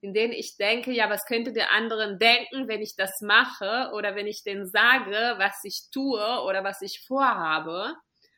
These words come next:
dann bin ich also komplett schon bei den anderen. Also beispielsweise, ich habe eine Idee, ich möchte das Ding machen, ich finde das mega geil. Und dann habe ich es Angst, ähm, jemand anderen zu sagen, weil ich denke, oh mein Gott, was könnte denn davon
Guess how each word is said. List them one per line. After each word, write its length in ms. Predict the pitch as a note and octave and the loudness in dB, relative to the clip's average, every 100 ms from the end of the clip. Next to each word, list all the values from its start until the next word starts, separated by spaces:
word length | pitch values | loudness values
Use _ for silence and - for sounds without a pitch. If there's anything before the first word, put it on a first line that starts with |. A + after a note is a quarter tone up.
| _ _ _ _ _ | _ _ _ _ _
dann 160 | A3+ A3+ | -2 0
bin 180 | C4 | 0
ich 260 | C#4 C4+ - | 0 -2 -4
also 200 | A#3+ A#3+ | -4 -2
komplett 460 | B3+ A#3 B3+ C4+ C4+ - _ _ _ _ - | -4 -2 2 2 2 -8 _ _ _ _ -4
schon 240 | B3+ B3 | 0 2
bei 140 | A#3+ | 4
den 160 | A#3 A3+ | 2 4
anderen. 400 | - A3 G#3+ F#3+ | 4 4 2 -2
Also 200 | F#3+ G3+ | -2 0
beispielsweise, 600 | A3+ B3+ C4 B3+ A#3+ A3+ | 0 0 -4 -2 -2 -2
ich 100 | A3+ | -4
habe 140 | G#3+ | -2
eine 140 | F#3+ G3+ | -2 -4
Idee, 340 | F#3 B3 D4 | -2 2 4
ich 160 | A3 - | 2 -2
möchte 240 | A3 G#3+ | -6 -4
das 240 | F#3+ A3+ C#4+ - | 4 4 4 0
Ding 220 | C#4+ C#4 | -2 2
machen, 680 | C4+ C4 C4+ - C4+ C#4 - _ _ _ _ _ _ - | 6 6 6 -2 -6 -6 -8 _ _ _ _ _ _ -8
ich 160 | A#3 B3+ | -6 -2
finde 180 | A#3 | 0
das 200 | G#3+ G3 | 2 0
mega 300 | B3 B3+ A#3 | -2 0 2
geil. 500 | G3+ G3 F3+ G3+ C4 G4 - - - _ | 4 6 8 8 4 0 -8 -20 -20 _
Und 60 | A3 | 0
dann 160 | A#3 C4 | 4 4
habe 120 | A#3 | 2
ich 120 | - | -2
es 160 | A3 - | -4 0
Angst, 580 | G#3 A#3 C#4+ D4+ - - - | 6 8 6 0 -4 -6 0
ähm, 600 | B3 B3 B3 A#3+ A3+ - _ | 4 6 4 2 -4 -14 _
jemand 300 | A#3 A3+ A3 | -2 0 4
anderen 420 | A#3+ C4 C#4 C#4 | 4 2 0 -2
zu 160 | - B3+ | -4 0
sagen, 300 | B3+ C4 C4 | 4 4 2
weil 80 | A#3 | -4
ich 100 | A#3 | -2
denke, 240 | A#3+ B3 | -4 -4
oh 40 | |
mein 180 | A3+ A3+ | -4 0
Gott, 160 | A#3 A#3+ | 0 0
was 160 | A3+ - | -4 -4
könnte 300 | A#3 A#3 G#3 | -4 -4 -2
denn 200 | G#3+ A3 | -2 -2
davon 680 | G#3+ - G#3+ G#3 G#3 G#3+ | -4 -4 -4 -4 -6 -12